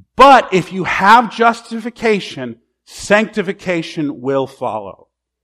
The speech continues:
They're two different processes, but they're inextricably linked. You can't have one without the other. So, again, justification means we're declared righteous.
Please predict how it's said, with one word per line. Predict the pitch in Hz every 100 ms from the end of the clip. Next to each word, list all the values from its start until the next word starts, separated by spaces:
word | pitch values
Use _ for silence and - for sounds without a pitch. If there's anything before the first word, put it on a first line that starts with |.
| _ _
They're | 160
two | 151 - 247
different | 285 269 247
processes, | - 247 240 214 180
but | 147 170
they're | 185 - -
inextricably | 220 254 - - 233 214 196 170 170
linked. | 143 135 98 _ _ _ _ _ _ _
You | 190
can't | - 233 233
have | 220 208 185
one | 165 156 214 226 156 139 180 214 - _ -
without | 151 147 127
the | 135 117
other. | 95 78 76 _ _ _ _ _ _ _ _ _ _ _ _ _ _ _
So, | - 208 117 85 - _ _ _ _
again, | 160 147 220 175
justification | 175 202 - 226 220 240 226 -
means | 180 185 160
we're | 214
declared | 220 247 - 208 240 262 220
righteous. | 214 208 - 120 -